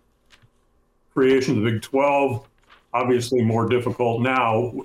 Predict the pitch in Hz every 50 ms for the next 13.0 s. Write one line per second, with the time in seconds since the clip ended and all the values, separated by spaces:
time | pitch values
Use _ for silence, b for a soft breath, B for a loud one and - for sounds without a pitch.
0 | - - 135 131 131 123 113 113 107 95 98 127 120 110 - - - 156 143 120
1 | 110 107 104 104 - _ _ _ _ _ _ _ _ _ - 131 120 - - -
2 | 127 117 110 104 98 98 - _ _ _ _ _ _ - 147 156 131 110 107 123
3 | 143 143 143 - 135 143 143 143 151 151 143 120 104 - 131 131 131 - - -
4 | 147 139 135 - 151 139 135 - - - 127 123 - - - - 170 160 160 160
5 | 135 135 127 117 104 98 101 107 117 135 151 147 151 - - - - - _ _
6 | _ _ _ _ _ _ - 127 127 113 - 131 127 127 135 127 123 123 - 98
7 | 95 120 127 127 127 117 107 98 95 92 - - 107 101 92 90 - _ _ _
8 | _ - 113 107 101 98 95 90 87 - _ _ _ _ _ _ _ _ - -
9 | - 131 127 123 - 147 135 135 135 - 131 110 120 143 143 143 135 135 127 117
10 | 120 120 117 117 113 110 107 - - 127 120 123 110 113 123 117 110 113 104 107
11 | 110 113 107 104 110 120 120 120 123 123 120 120 104 98 98 107 101 110 123 127
12 | 123 139 131 117 104 104 107 - - 120 123 123 123 - - 131 107 98 98 -